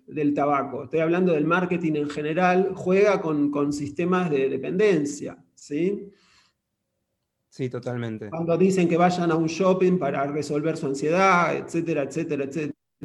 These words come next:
Speaker 1: <laughs>
Speaker 2: Sí, sí, esta idea de, de, de, de, del, del paseo de compras como, como algo de,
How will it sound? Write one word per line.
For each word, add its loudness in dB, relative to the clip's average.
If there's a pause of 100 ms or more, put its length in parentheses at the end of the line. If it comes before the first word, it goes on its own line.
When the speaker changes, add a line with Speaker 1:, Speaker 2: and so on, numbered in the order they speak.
(680)
Speaker 1:
<laughs> -4
Speaker 2:
Sí, -2
sí, -2
esta 2
idea 8
de, 4
de, 2
de, -4
de, -6
del, -12
del -12
paseo -2
de 2
compras -2
como, -4
como -6
algo -2
de, -10